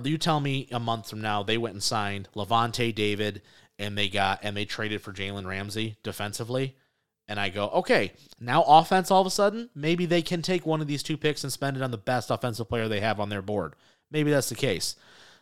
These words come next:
I, right now, with the way it is, I just don't know how you can go in and go, "We're gonna take Bijan instead of taking, you know,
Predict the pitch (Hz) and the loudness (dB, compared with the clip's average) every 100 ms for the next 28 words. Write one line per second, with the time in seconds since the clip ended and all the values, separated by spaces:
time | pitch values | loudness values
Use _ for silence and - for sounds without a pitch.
0 | _ _ _ _ _ _ 107 - 135 147 | _ _ _ _ _ _ -8 -8 2 4
1 | 160 151 151 156 143 139 127 123 143 - | 6 6 6 4 2 2 2 0 -2 0
2 | 120 143 135 160 127 110 123 123 117 117 | 0 2 0 -2 -4 0 0 0 -4 -4
3 | 110 110 110 98 101 98 110 120 117 98 | -2 0 -2 -2 -2 0 -2 -4 -4 -4
4 | 104 104 104 95 95 104 95 - 101 95 | -4 -4 -2 -2 -4 -10 -10 -6 -4 -4
5 | - 101 95 92 90 87 _ 101 95 82 | -6 -8 -8 -10 -12 -16 _ -10 -8 -6
6 | 82 | -8